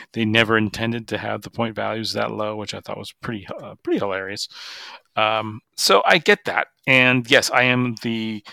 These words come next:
the typical folks that are of my age will say, "Well, I remember the day when a crappy t-, codex dropped and Games Workshop just ignored you and basically figured, 'You gotta figure out how to play it.'" Um, yeah,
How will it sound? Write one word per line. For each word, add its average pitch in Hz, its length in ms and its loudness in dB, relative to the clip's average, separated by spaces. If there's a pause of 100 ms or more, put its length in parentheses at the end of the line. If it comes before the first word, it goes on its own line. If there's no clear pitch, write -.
(720)
the 131 160 0
typical 123 540 0
folks - 320 -4
that 104 140 -2
are 104 80 2
of 98 100 -4
my 101 160 -2
age 104 420 -4
will 110 80 -4
say, 110 200 -2 (260)
"Well, - 160 -6
I 175 120 10
remember 120 340 6
the 101 100 -4
day 104 300 0
when 101 140 0
a 92 40 -6
crappy 131 420 -4
t-, - 160 -10
codex 110 380 -4
dropped 98 560 2
and 101 420 -6 (280)
Games 117 280 -2
Workshop 107 460 0
just - 240 -6
ignored 120 400 2
you 101 300 -2
and 95 280 -6
basically 101 300 -10
figured, 95 480 -12
'You 120 140 -8
gotta 98 160 0
figure 92 180 -10
out 90 80 -10
how 90 80 -10
to - 80 -16
play 110 240 -4
it.'" - 100 -10 (800)
Um, 62 360 -2 (500)
yeah, - 280 2